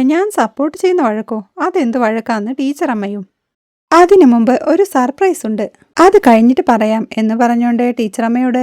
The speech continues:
കട്ടിലിലേക്കായി കയറിയിരിക്കാനായി പറയുന്നുണ്ട് വീണ. അമ്മ കട്ടിലിലേക്കായി കയറിയിരിക്കുമ്പോ ഇനിയൊന്ന് കണ്ണടയ്ക്കാനായി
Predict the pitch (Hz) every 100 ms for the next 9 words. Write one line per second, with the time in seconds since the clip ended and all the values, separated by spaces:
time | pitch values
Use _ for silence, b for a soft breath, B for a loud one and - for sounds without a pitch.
0 | 247 277 302 381 349 254 226 240 247 247
1 | 247 226 208 233 247 220 226 233 262 277
2 | 240 208 247 285 233 214 208 214 _ _
3 | - 359 415 403 240 233 226 240 269 269
4 | 269 247 220 240 254 262 247 247 254 359
5 | 381 240 240 254 - 311 359 311 220 226
6 | 233 240 247